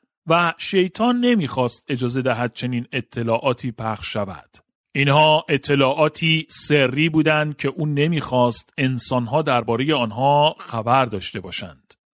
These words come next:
اما خدا می‌خواست که دانیال این اطلاعات را دریافت کند.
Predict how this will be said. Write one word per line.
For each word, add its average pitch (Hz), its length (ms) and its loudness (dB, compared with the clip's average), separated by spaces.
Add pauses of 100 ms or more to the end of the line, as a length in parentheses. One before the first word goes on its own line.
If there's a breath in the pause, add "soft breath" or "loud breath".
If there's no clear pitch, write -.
(140)
اما 254 460 2
خدا 190 400 2
می‌خواست 196 420 -2
که 202 320 2 (120)
دانیال 160 840 0
این 196 220 -4
اطلاعات 131 800 -4
را 185 60 0
دریافت 117 640 0
کند. 90 420 -16